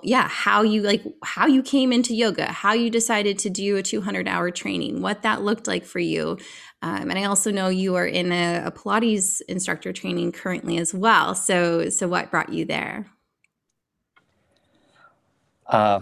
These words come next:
Speaker 2: wow, that's, <laughs> that's such a, a big question, and it's such an important question. Um, it really starts from my childhood. I, um, my parents were born in Mexico.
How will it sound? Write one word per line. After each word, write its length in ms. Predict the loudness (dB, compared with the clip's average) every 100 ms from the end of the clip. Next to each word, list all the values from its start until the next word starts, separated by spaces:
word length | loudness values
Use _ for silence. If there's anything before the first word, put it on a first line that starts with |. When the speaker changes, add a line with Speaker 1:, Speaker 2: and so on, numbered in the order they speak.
| -2
Speaker 2:
wow, 400 | -2 0 2 0 -2 -2
that's, 480 | 0 -2 -4 -16 -6
<laughs> 20 |
that's 640 | -2 0 2 4 2 -2
such 220 | -10 -6
a, 240 | -4 -4 -6 _ _ _ _ _
a 100 | -14 -14 -10
big 180 | -10 -10
question, 640 | -6 -6 -6 -14 -14 -14
and 80 | -16
it's 80 |
such 100 | -16
an 100 | -12
important 460 | -12 -6 -6 -6 -10
question. 720 | -10 -10 -10 -16 -14 -14 -20 _ -12
Um, 380 | -10 -10 -12 -20 _ _ -10
it 140 | -8
really 240 | -2 -2 -2
starts 680 | 0 6 6 4 -6 -12 -16 _ _
from 380 | -4 -4 -6 -12 -6
my 180 | -4
childhood. 800 | -4 -4 -4 -6 -8 -10 -10 -14 _ _ _ -20 -12 -2
I, 380 | 2 2 2 0
um, 480 | -2 -4 -6 -12 _ _ _ _ _ _ _ -20 -20 -12
my 320 | -4 -4 -4
parents 460 | -4 -2 -2 -4
were 80 | -8
born 200 | -6 -6
in 80 | -6
Mexico. 800 | -10 -10 -16 -8 -6 -6 -10